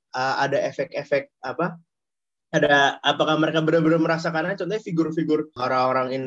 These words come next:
in power ya. Ya ada beberapa yang akhirnya di, diinvestigasi seperti tadi Harvey Weinstein seperti aku bilang.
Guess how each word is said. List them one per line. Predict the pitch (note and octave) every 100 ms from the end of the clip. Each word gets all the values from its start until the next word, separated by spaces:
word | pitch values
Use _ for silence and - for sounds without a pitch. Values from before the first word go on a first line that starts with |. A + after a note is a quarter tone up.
| -
in | C3+ C#3
power | A3 B3+ C#3+ C3+
ya. | A#2 A#2 _ _ _ _
Ya | G#3+ B3+ B3+
ada | G#3
beberapa | F3+ E3 D3+ C3+ D#3+
yang | D#3 D#3
akhirnya | D3 C#3+ C#3 D3+
di, | C3+ B2+ - _ _ _
diinvestigasi | C#3+ C#3 C3+ C3 C3 B2+ - C3+ D3+ - D3 G3 A#3 - D#3+
seperti | D#3+ B2 B2
tadi | C3+ B2+
Harvey | B2+ C3
Weinstein | D3+ A3+ A3 E3+
seperti | D#3+ - B2+ B2+
aku | B2+
bilang. | B2+ C#3